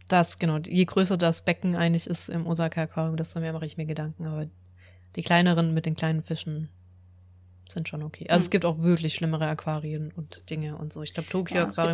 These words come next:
Speaker 1: ist auch
Speaker 2: schlimmere.
Speaker 1: gar nicht toll, hab ich mal gehört.
Speaker 2: Das Kyoto?
Speaker 1: Tokio.
Speaker 2: Ah, Tokio. Naja,
Speaker 1: Tokio.
Speaker 2: ich kenn nur das Kyoto noch.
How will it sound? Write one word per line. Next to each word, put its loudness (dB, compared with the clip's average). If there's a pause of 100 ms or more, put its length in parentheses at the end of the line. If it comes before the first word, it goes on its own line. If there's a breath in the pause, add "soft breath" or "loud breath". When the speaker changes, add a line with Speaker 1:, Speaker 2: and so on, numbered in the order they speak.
Speaker 1:
ist -2
auch 0
Speaker 2:
schlimmere. -10
Speaker 1:
gar -4
nicht -6 (120)
toll, -6 (400)
hab -6
ich -8
mal -8
gehört. -10 (880 loud breath)
Speaker 2:
Das -2
Kyoto? -2 (260)
Speaker 1:
Tokio. 0 (920)
Speaker 2:
Ah, -4
Tokio. -6
Naja, 2
Speaker 1:
Tokio. 2
Speaker 2:
ich -6
kenn 2
nur 2
das -4
Kyoto -6
noch. -8